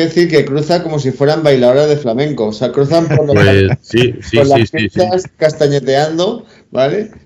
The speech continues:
Speaker 1: Los, los, el cangrejo americano, que aquí en Valencia ha desplazado totalmente, se ha comido a todo el, el cangrejo, el cangrejo local.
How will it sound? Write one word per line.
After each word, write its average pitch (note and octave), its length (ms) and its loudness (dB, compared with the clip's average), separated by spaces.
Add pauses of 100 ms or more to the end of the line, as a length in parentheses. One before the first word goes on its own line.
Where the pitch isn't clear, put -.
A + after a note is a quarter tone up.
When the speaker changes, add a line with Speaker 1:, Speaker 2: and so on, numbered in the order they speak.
(160)
Speaker 1:
Los, G#2+ 480 0
los, A2 280 -2
el A2 100 -8
cangrejo A#2+ 340 -4
americano, C#3 380 0
que C#3+ 80 0
aquí A#2 200 -4
en B2+ 120 -2
Valencia C3+ 520 -2
ha A2+ 60 -2
desplazado A#2+ 560 -2
totalmente, A#2+ 540 -2
se A#2+ 100 -6
ha A2 80 -2
comido A#2 320 0
a G#2+ 100 -2
todo G#2+ 360 2
el, G#2 80 -6
el A2 160 -4
cangrejo, G2+ 920 -2 (300)
el A2 140 2
cangrejo G#2+ 420 2
local. G2+ 480 0